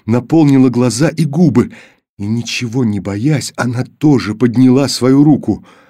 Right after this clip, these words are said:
Она совсем забыла о своих обидах, и несколько секунд её перепачканная худая девическая рука покоилась на его плече.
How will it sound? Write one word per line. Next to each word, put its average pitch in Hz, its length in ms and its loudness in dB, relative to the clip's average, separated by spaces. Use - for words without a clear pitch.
Она 104 220 -6
совсем 120 500 -4
забыла 123 540 2
о 110 180 -6
своих 120 460 -2
обидах, 127 560 -4
и 135 80 -2
несколько 139 600 2
секунд 139 720 -2
её 127 240 2
перепачканная 127 1080 -4
худая 131 500 0
девическая 117 760 -2
рука 170 400 -2
покоилась 139 640 0
на 135 60 2
его 143 220 2
плече. 135 500 -2